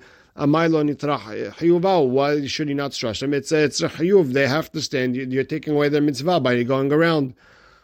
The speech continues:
Elalav, rather you have to say, "Kulei Yoma," rather there's a mitzvah to stand up for the rabbi all day. And that's why the elderly rabbi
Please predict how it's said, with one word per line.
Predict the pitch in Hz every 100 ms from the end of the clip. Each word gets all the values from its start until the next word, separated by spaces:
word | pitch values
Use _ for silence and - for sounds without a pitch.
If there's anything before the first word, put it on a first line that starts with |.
| _ _
Elalav, | 190 165 165 143 120 120
rather | 135 143
you | 147
have | 139 165
to | 180
say, | 170 202 170
"Kulei | 147 143 139 147
Yoma," | 156 165 139
rather | 139 139
there's | 131 120
a |
mitzvah | 127 120 160
to | 170
stand | - 143 143
up |
for | 131
the | 131 123
rabbi | 127 123 123
all | 117 113
day. | 110 107 92 135
And | 151
that's | 170 208 175 175
why | 139 127 131 131
the | 131
elderly | 143 151 143 160 170 165
rabbi | 170 185 170 143 139